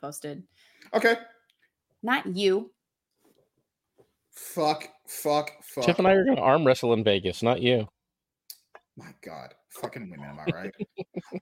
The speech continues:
Speaker 2: Um, yeah. So there's, oh, like, I wanna mention people here. Just because, um,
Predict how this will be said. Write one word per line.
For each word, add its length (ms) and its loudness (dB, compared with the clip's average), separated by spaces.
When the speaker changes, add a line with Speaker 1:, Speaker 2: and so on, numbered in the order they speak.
Speaker 2:
Um, 1080 4
yeah. 380 -12
So 120 4
there's, 280 6
oh, 300 12
like, 180 8
I 80 10
wanna 220 6
mention 220 0
people 160 2
here. 220 0
Just 260 0
because, 480 4
um, 540 4